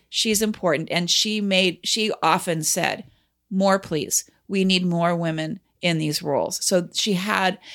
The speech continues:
she got to use her position to advocate for more women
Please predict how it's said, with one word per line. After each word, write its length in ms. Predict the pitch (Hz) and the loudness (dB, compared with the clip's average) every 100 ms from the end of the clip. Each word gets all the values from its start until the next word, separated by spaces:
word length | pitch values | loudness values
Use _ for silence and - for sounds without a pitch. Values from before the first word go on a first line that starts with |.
| - | -4
she 160 | - | 0
got 240 | 214 208 - | 2 2 0
to 100 | 214 | -2
use 280 | 196 185 - | 2 2 2
her 140 | 190 | 0
position 720 | 185 180 185 165 - 156 151 | 2 2 2 2 0 -2 -2
to 220 | 151 175 160 | 0 0 0
advocate 600 | 160 156 165 160 135 - | 0 -2 -4 -4 -6 -4
for 140 | 185 | -4
more 360 | 175 175 175 175 | -2 -2 -2 -2
women 520 | 165 165 165 151 | -2 -4 -2 -4